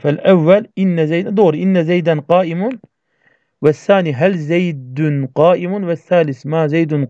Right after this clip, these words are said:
kaimen ve rabi le Zeydun, le Zeydun kaimun.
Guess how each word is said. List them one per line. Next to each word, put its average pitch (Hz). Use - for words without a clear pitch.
kaimen 175
ve 135
rabi 190
le 151
Zeydun, 190
le 151
Zeydun 190
kaimun. 127